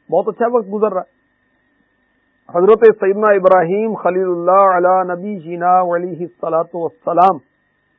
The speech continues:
واپس جانے لگے تو برکت کی دعا دی، اللہم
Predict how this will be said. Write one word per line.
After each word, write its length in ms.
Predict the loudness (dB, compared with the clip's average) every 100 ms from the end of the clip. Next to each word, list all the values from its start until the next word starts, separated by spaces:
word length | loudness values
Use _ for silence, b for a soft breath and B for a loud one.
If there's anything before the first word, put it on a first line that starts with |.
| _ _ _
واپس 360 | 2 4 2 2
جانے 180 | 2 2
لگے 320 | -2 0 -2 -4 -14 _ _ _ _ _ _ _ _ _ _
تو 60 | -8
برکت 460 | 4 6 8 4 2
کی 80 | -4 4
دعا 200 | 6 6
دی، 180 | 0 -12 _ _ _ _ _ _ _ _ _ _ _ _ _ _ -2
اللہم 600 | 2 8 8 8 6